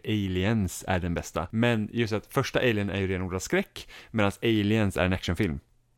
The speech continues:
Jag gillar ju mer skräck än action, såklart, men jag vill ju ändå se Aliens, så jag känner att det är liksom, det är ett tomt hål i min, i, i mitt filmtittande. Okej, inte så stort hål, men det, det, jag, jag borde se den. Eh, och jag har ju den,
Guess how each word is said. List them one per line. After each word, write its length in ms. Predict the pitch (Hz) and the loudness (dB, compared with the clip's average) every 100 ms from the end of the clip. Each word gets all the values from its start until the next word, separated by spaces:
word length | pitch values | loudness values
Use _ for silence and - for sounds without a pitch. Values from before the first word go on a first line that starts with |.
| - | -2
Jag 240 | 98 113 | 4 6
gillar 200 | 98 82 | 6 2
ju 40 | |
mer 140 | 82 73 | 2 0
skräck 260 | - 82 | -2 -4
än 80 | 76 | -2
action, 260 | 90 - - | -4 -4 -10
såklart, 320 | - - - | -8 -8 -4
men 120 | 87 | -2
jag 100 | 90 | 2
vill 120 | 92 | 4
ju 60 | 98 | 4
ändå 120 | 107 | 2
se 320 | 120 131 95 | 2 2 4
Aliens, 320 | 98 82 - 78 | 4 2 -2 -6
så 60 | |
jag 60 | 85 | -4
känner 180 | 90 87 | -2 0
att 80 | |
det 80 | 95 | 2
är 60 | 95 | 0
liksom, 220 | 90 92 | 0 -2
det 140 | 92 | -2
är 20 | 87 | -4
ett 160 | - | -6
tomt 320 | - 208 160 | 2 2 2
hål 420 | - 135 110 87 85 - - - _ | 2 4 4 4 -2 -12 -20 -20 _
i 120 | - | -6
min, 380 | 92 87 85 87 - - - - | -4 -2 -2 -6 -8 -20 -20 -20
i, 300 | - 92 90 | -12 -8 -6
i 40 | 90 | -4
mitt 220 | 90 - | -4 -6
filmtittande. 520 | - 90 90 82 65 | -6 -4 -6 -8 -8
Okej, 180 | - - | -10 -10
inte 120 | 80 | -10
så 180 | - 82 | -6 -8
stort 180 | - 80 | -6 -8
hål, 200 | - 80 | -2 0
men 140 | 107 | 2
det, 140 | 135 - | 2 2
det, 100 | 151 | 6
jag, 220 | 135 127 | 6 4
jag 120 | - 151 | 0 0
borde 160 | 135 | 0
se 160 | - 92 | 0 0
den. 160 | 69 - - - - - - - - | 0 -6 -20 -20 -20 -20 -20 -20 -4
Eh, 720 | 107 101 101 98 95 95 95 | 0 2 2 2 0 0 -2
och 180 | - 127 | 4 8
jag 80 | 113 | 10
har 220 | 156 214 | 12 12
ju 80 | 110 | 10
den, 260 | 87 113 | 6 2